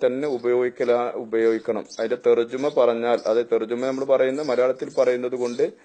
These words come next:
വള-, ഏഹ്, അത് പൂർണ്ണമാകും എന്നതിൽ പല അഭിപ്രായങ്ങളും വന്നത് കൊണ്ട്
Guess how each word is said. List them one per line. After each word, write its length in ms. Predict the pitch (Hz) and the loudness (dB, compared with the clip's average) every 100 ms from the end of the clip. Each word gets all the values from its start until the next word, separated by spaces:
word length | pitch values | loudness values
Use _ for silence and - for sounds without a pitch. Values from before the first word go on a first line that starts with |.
| - - - - | -20 -20 -20 0
വള-, 120 | 127 127 | 2 4
ഏഹ്, 320 | 123 123 117 | 6 6 6
അത് 400 | 117 127 127 120 - - - _ | 4 2 0 -2 -6 -20 -20 _
പൂർണ്ണമാകും 840 | 120 123 139 139 135 135 135 139 156 - - _ _ _ _ | -2 0 0 2 4 6 4 2 -2 -8 -20 _ _ _ _
എന്നതിൽ 500 | 139 135 135 139 143 - - - | -2 0 0 4 2 2 -4 2
പല 120 | 131 | 4
അഭിപ്രായങ്ങളും 720 | 135 127 - 127 131 131 139 | 4 0 0 4 4 2 -2
വന്നത് 300 | 131 123 123 | 0 0 -2
കൊണ്ട് 260 | 123 123 120 | -2 -4 -2